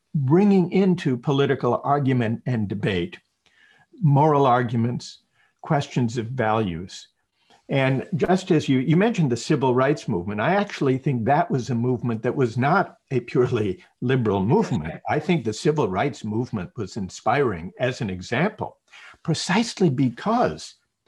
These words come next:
Martin Luther King and others drew freely and frequently on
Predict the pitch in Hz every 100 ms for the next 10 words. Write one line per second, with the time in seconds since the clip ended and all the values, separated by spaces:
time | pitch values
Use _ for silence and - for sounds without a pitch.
0 | _ _ - 151 165 147 147 123 131 -
1 | 147 123 110 123 139 120 117 - - _
2 | _ - 117 185 254 190 - 214 262 185
3 | 80 73 - _ - 123 139 190 233 202
4 | - 98 76 - _ _ _ _ 139 131
5 | 123 120